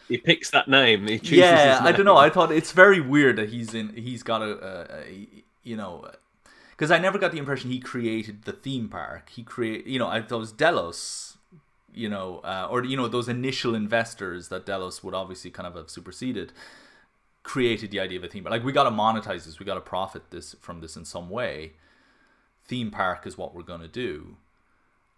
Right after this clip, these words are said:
Speaker 2: And, you know, and Delos takes that to a whole new level then. But I can't imagine
Speaker 1: So, I
Speaker 2: Anthony
Speaker 1: mean, this
Speaker 2: Hopkins is getting into this to make theme parks, you know? Like, he's not Walt Disney,
Speaker 1: Totally.
Speaker 2: you know?
Speaker 1: There's a, there's a bit of a,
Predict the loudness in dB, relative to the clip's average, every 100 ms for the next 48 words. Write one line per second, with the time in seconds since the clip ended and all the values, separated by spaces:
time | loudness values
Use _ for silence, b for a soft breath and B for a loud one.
0 | _ -14 -8 -8 -8 -10 -12 -16 -18 -14
1 | -10 -8 -8 -8 -6 -6 -6 -10 -10 -10
2 | -10 -12 -12 -14 -14 -14 -14 -12 -6 -6
3 | -8 -12 -14 -14 -18 _ _ _ -8 -6
4 | -6 -2 -2 2 2 2 0 -4 -2 0
5 | 2 4 2 2 -6 -6 0 2 2 -6
6 | -8 -10 -10 -8 -6 -6 -8 -12 -10 -8
7 | -8 -8 -10 -10 -18 -10 -6 -4 -6 -6
8 | -10 -10 -8 -6 -6 -4 -4 2 4 4
9 | 4 2 0 -6 -4 -4 -2 -4 -2 0
10 | 0 0 0